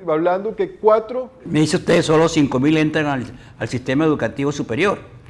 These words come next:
Speaker 2: o tecnológico.
Speaker 1: Efectivamente, se nos
Speaker 2: Te
Speaker 1: quedan
Speaker 2: quedan veinte mil que pudieran estar o trabajando o haciendo mototaxismo o no haciendo nada.
Speaker 1: Efectivamente. Entonces, ¿qué requerimos?
Speaker 2: ¿Tiene estadísticas sobre eso, doctor?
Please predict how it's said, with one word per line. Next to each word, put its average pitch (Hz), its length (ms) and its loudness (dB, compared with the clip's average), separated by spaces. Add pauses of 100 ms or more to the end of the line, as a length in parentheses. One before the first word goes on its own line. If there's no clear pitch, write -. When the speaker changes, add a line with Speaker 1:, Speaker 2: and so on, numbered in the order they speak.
(140)
Speaker 2:
o 156 180 2
tecnológico. 120 760 -4 (180)
Speaker 1:
Efectivamente, 180 800 0
se 160 80 -6
nos 160 160 -8
Speaker 2:
Te 165 60 -20
Speaker 1:
quedan 202 160 4
Speaker 2:
quedan 170 300 2
veinte 175 360 0
mil 185 380 -2 (180)
que 139 120 -10
pudieran 113 320 -6
estar 131 380 -6 (300)
o 107 160 -10
trabajando 175 720 0 (340)
o 175 300 -2 (680)
haciendo 120 420 -6
mototaxismo 165 640 -2
o 131 160 -4
no 117 60 -2
haciendo 120 260 -4
nada. 135 320 -8 (100)
Speaker 1:
Efectivamente. 151 800 -2
Entonces, 208 320 2
¿qué 247 160 4
requerimos? 220 480 2
Speaker 2:
¿Tiene 147 160 2
estadísticas 156 480 -4
sobre 113 240 -6
eso, 143 140 -10
doctor? - 260 -12